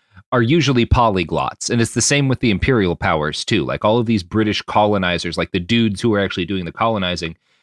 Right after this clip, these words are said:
tend to be people who just, like, pick up language. 'Cause it's, like, your number one asset in this period of time, other than shamelessness and sociopathy,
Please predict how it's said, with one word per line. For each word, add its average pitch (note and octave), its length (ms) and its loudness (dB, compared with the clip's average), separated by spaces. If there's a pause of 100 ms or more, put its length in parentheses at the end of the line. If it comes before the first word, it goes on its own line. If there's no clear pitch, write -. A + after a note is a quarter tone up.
(120)
tend E3+ 180 2
to D#3+ 60 4
be C3+ 140 0
people A2+ 320 -2
who G#2+ 100 0
just, - 240 -4
like, F2+ 300 -2 (320)
pick - 160 -4
up G#2 140 -2
language. G2+ 400 -2
'Cause B2+ 140 -2
it's, E3 120 0
like, D#3+ 160 0
your D3+ 100 4
number C3+ 360 2
one A2 500 0 (440)
asset C3+ 500 -2
in F#2 120 -2
this E2+ 140 -2
period D#2+ 360 0
of D#2 80 -8
time, D#2 220 -2
other A#2 200 2
than G2+ 140 2
shamelessness G2 960 0
and E2+ 240 -4
sociopathy, F#2 840 -2